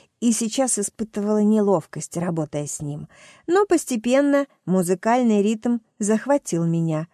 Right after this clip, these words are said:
Мысли о неприличном ушли. Этот танец — всего лишь искусство.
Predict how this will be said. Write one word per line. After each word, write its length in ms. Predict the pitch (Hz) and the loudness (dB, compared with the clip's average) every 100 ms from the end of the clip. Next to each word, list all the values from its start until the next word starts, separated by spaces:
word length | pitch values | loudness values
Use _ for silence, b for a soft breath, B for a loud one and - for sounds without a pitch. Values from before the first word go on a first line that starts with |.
| b b b - | b b b 0
Мысли 580 | 220 269 269 - 220 214 | 2 4 2 0 0 0
о 220 | 233 233 | 2 4
неприличном 720 | 226 220 233 233 254 - 233 220 | 4 2 2 0 -2 0 0 0
ушли. 540 | 233 - 214 196 151 b b b b _ | -2 -2 0 0 0 b b b b _
Этот 400 | 226 226 220 208 _ | 0 2 2 -2 _
танец — 540 | 247 269 285 185 - | 0 2 2 0 -4
всего 300 | - 302 294 | -10 -4 0
лишь 200 | 294 262 | 0 -2
искусство. 640 | 262 - 269 233 - - | -6 -6 -4 -6 -8 -14